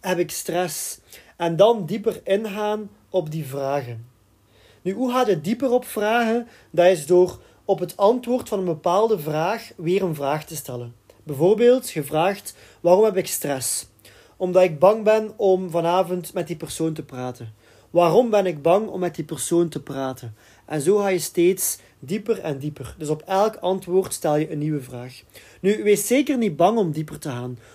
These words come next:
Want door dieper te gaan, zul je ook betere antwoorden krijgen die je meer kunnen helpen. Dus probeer zeker niet alles in je hoofd op te lossen. Je kunt dat vergelijken met een wiskundeformule. Stel dat ik tegen u zeg om tweehonderdvierenvijftig maal drieënzestig op te lossen,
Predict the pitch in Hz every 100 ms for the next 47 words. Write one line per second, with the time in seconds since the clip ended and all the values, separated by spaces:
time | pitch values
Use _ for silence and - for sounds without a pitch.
0 | _ 170 165 175 143 226 247 247 247 214
1 | 226 233 - 170 175 175 190 151 180 240
2 | 262 196 180 208 226 247 240 - 208 214
3 | 220 233 233 - _ 151 175 170 170 202
4 | 208 196 170 139 143 156 151 127 123 _
5 | - - _ - 170 185 180 180 190 156
6 | 202 262 262 220 208 220 220 233 214 196
7 | 170 165 202 196 - 190 - 160 135 -
8 | 127 - - - - - 160 220 226 208
9 | 202 196 202 262 269 247 202 165 226 -
10 | 175 156 156 139 139 131 131 - _ -
11 | - 208 208 233 - 247 202 240 180 170
12 | 247 - 190 165 190 240 233 - - 247
13 | 208 175 214 233 254 - 190 175 156 226
14 | 208 - 202 208 - 185 180 180 165 151
15 | 135